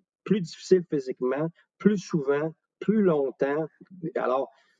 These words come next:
ça, ça, c'est, t'as une, t'as une adaptation, tu peux pas dire, ben, comment ça se fait qu'ils font pas la même chose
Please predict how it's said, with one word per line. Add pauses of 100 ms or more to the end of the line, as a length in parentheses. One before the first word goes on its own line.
ça,
ça,
c'est,
t'as
une,
t'as
une
adaptation,
tu
peux
pas
dire,
ben,
comment
ça
se
fait
qu'ils
font
pas
la
même
chose